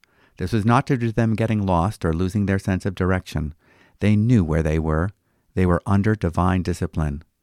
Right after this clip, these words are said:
They were learning the importance of submission to the revealed will of God.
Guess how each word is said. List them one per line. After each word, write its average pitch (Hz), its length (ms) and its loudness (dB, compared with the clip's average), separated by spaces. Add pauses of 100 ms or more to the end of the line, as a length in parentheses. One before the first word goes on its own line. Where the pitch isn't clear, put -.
(300)
They 95 140 2
were 87 260 2 (260)
learning 107 440 2
the 98 140 2
importance 101 640 0
of 90 120 -2
submission 87 640 -2
to 92 120 -4
the 87 140 2
revealed 92 480 2
will 92 140 0
of 87 100 -4
God. 95 400 0